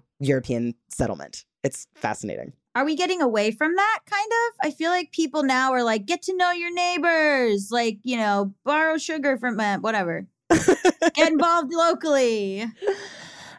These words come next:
Speaker 1: I mean, this is maybe a hot take. I think there's still a lot of anxiety around that. But it, okay,
Speaker 2: Mm-hmm.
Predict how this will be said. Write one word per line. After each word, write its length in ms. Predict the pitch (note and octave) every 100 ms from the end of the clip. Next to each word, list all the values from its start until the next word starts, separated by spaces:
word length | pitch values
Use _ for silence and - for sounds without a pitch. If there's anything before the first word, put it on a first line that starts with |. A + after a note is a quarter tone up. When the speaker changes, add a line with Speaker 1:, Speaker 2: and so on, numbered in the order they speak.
| -
Speaker 1:
I 60 |
mean, 280 | A#3 A#3+ A#3+ -
this 240 | F#3 G3 D4
is 140 | C#4
maybe 240 | G#3+ G#3
a 100 | A3
hot 240 | F3 F3+ E3
take. 560 | - F#3 E3+ C#3+ _ _ -
I 60 | A#3
think 140 | C#4
there's 140 | C#4
still 140 | - F#3+
a 40 |
lot 120 | E3+
of 60 | D3+
anxiety 480 | D3 C3+ B2 C#3 G3+
around 220 | A#3 B3+
that. 200 | C#4 C#4
But 140 | B3 A#3
it, 120 | -
okay, 300 | G3 F#3 C3+
Speaker 2:
Mm-hmm. 160 | A2+